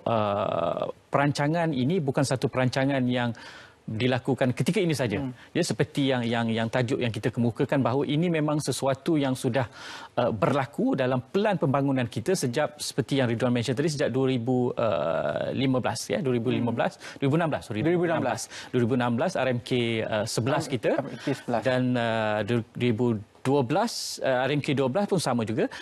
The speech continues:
Speaker 1: Dan sama juga nanti saya percaya komitmen yang diberikan berdasarkan mesyuarat, uh, Majlis, uh, S D G Negara,
Speaker 2: Hmm.
Speaker 1: komitmen yang sama diberikan akan diteruskan dalam R M K tiga belas.
Speaker 2: Hmm.
Speaker 1: Dan itu sangat bertepatan dengan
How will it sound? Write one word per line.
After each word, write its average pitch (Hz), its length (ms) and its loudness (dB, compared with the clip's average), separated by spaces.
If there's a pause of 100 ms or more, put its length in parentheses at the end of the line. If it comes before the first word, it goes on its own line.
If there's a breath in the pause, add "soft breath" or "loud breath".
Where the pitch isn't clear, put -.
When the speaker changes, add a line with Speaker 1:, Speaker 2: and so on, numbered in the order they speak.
(140 loud breath)
Speaker 1:
Dan 160 320 0
sama 190 400 0
juga 147 160 0
nanti 135 320 -2
saya 127 160 0
percaya 127 480 0
komitmen 139 480 0
yang 135 80 0
diberikan 131 400 0
berdasarkan 120 560 0
mesyuarat, 117 480 0
uh, 101 480 0
Majlis, 117 400 0
uh, 101 160 0
S 110 160 -2
D 120 80 0
G 113 160 0
Negara, 117 400 0
Speaker 2:
Hmm. 127 320 -6 (160)
Speaker 1:
komitmen 180 400 2
yang 175 80 2
sama 170 320 0
diberikan 156 480 0
akan 156 160 0
diteruskan 147 480 0
dalam 113 240 0
R 127 160 0
M 123 80 0
K 131 80 -2
tiga 127 240 2
belas. 113 320 -2
Speaker 2:
Hmm. 143 320 -4
Speaker 1:
Dan 139 160 2
itu 165 240 0
sangat 269 560 -2
bertepatan 139 800 0
dengan 131 400 0